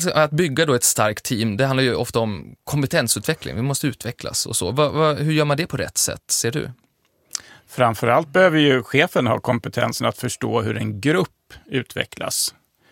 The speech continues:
Speaker 2: Sen är det ju inte fel om även gruppens medlemmar får insikter i, ja, var befinner vi oss?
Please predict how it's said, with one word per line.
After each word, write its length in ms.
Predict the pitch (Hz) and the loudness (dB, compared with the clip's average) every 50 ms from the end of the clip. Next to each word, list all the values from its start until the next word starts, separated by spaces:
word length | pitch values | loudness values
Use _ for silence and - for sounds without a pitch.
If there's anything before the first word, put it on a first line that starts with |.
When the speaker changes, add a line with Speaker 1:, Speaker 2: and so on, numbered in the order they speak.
| _ _ _ _ - | _ _ _ _ -12
Speaker 2:
Sen 340 | - - - 135 160 175 - | -6 0 2 2 2 2 0
är 200 | 156 147 135 127 | 2 2 2 2
det 60 | 135 | 2
ju 60 | 131 | 0
inte 180 | 123 - - 117 | 0 -2 -6 -4
fel 240 | - 123 120 - | -2 -2 0 0
om 120 | - - - | 0 0 0
även 240 | 131 113 117 120 120 | 0 0 0 -2 -2
gruppens 480 | 123 120 117 110 - - 123 110 - | -2 -2 -2 -4 -4 -4 -4 -4 -2
medlemmar 920 | 127 131 131 135 120 113 107 - - 151 196 214 196 147 120 113 117 - - _ - | 0 0 2 2 2 2 0 2 2 2 2 2 4 4 4 4 2 0 -4 _ -14
får 440 | - - 123 117 - - 113 117 - - 175 - _ _ _ - - _ _ _ _ - | -8 -4 -4 -2 0 0 -2 -2 -4 -6 -12 -20 _ _ _ -20 -20 _ _ _ _ -6
insikter 720 | - 139 127 113 104 - - - 123 113 - - - 117 113 | -2 -2 -2 0 -2 -2 -2 -2 -4 -4 -4 -4 -2 -2 0
i, 240 | 113 113 120 - - | 0 -2 -2 -4 -2
ja, 280 | - 139 139 151 151 - - _ _ _ | 2 4 4 4 4 2 -2 _ _ _
var 200 | - 120 131 139 | -4 0 0 0
befinner 580 | 131 120 147 - - - 135 151 180 185 180 160 | 2 0 -4 -4 -2 0 0 0 0 0 0 0
vi 60 | 135 | 0
oss? 380 | 117 - 92 - - - - | 0 -2 -2 -6 -10 -10 -12